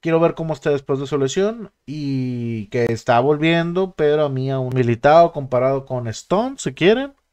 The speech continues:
Pues, a ver, como dije, igual con Courtois, a ver, si está en su mejor versión, Militao.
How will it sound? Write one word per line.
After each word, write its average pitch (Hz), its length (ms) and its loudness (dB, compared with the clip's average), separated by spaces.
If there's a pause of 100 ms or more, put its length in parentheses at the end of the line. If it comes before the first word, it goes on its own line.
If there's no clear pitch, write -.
(760)
Pues, 139 1300 4 (120)
a 123 120 4
ver, 139 320 4 (280)
como 131 280 -4
dije, 147 280 -2
igual 135 240 0
con 151 140 -10
Courtois, 131 340 -2
a 107 80 -6
ver, 107 460 -4
si - 180 -8
está 117 180 -6
en 135 80 -6
su 165 80 -8
mejor 143 260 -2
versión, 156 380 -6
Militao. 123 580 -2